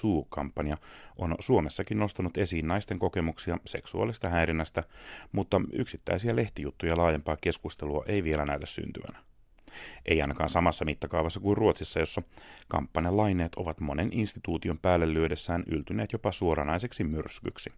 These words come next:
Naiset kaikilla työelämän aloilla nousevat esiin ja kertovat kokemuksistaan. Sadat näyttelijät, laulajat, toimittajat ja urheilijat ovat puhuneet ahdistelusta ja jopa neljätuhatta kuusisataa rakennusalalla työskentelevää naista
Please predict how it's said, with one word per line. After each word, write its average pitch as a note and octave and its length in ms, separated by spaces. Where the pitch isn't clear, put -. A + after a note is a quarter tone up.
Naiset A#2+ 320
kaikilla A#2+ 360
työelämän D2+ 480
aloilla D#2 380
nousevat E2+ 400
esiin F#2+ 320
ja E2 100
kertovat D#2+ 420
kokemuksistaan. C#2+ 800
Sadat A2 340
näyttelijät, F#2+ 600
laulajat, D#2+ 580
toimittajat D2 580
ja F#2 80
urheilijat F2+ 460
ovat E2 220
puhuneet E2 360
ahdistelusta F2+ 680
ja F#2 80
jopa G2 440
neljätuhatta A2 640
kuusisataa D2+ 680
rakennusalalla C#2 680
työskentelevää D2+ 680
naista F2+ 400